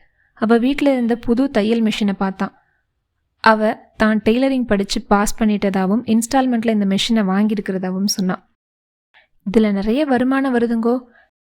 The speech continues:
இப்பத்தான் மூணு பவுண்ட்ல ஒரு செயின் வாங்கி போட்டிருக்கேன்" அப்படின்னு தன் கழுத்துல கிடந்த தங்கச்சங்கிலியை எடுத்து காட்டினான். "நீங்க எப்படி இருக்கீங்க? உங்க ஒய்ஃப் எப்படி இருக்காங்க?" அப்படின்னு அவ விசாரிச்சதும்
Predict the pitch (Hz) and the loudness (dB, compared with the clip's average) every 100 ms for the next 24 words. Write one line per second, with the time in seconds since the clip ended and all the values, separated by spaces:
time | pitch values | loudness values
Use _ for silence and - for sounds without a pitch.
0 | _ _ _ _ _ _ 208 - 233 254 | _ _ _ _ _ _ 0 2 2 2
1 | 269 240 247 247 233 240 254 233 220 240 | 0 0 -2 0 -2 0 0 -2 -2 -2
2 | 233 269 247 240 247 226 214 226 220 208 | 0 0 0 0 0 -2 0 0 0 0
3 | - _ _ _ _ - 202 190 208 196 | -4 _ _ _ _ 0 2 4 2 0
4 | 233 - - 214 214 220 240 254 233 202 | -4 -6 -2 0 2 0 2 0 0 0
5 | 196 196 202 208 226 214 202 196 190 190 | -2 -2 0 0 0 0 0 -4 -6 -8
6 | - 190 185 - - - _ _ _ _ | -8 -6 -6 -6 -6 -10 _ _ _ _
7 | _ _ _ - 220 294 294 247 262 254 | _ _ _ 2 2 2 0 2 0 0
8 | 247 240 233 240 240 _ _ _ - 220 | 0 0 0 -2 -4 _ _ _ 0 2
9 | 214 208 294 302 269 214 240 226 226 214 | 2 0 -2 -2 0 0 0 0 0 0
10 | 208 214 - 202 185 202 202 220 196 190 | 0 -2 -2 -2 0 0 0 0 0 0
11 | 185 233 220 208 214 190 262 | 0 0 0 0 0 0 -2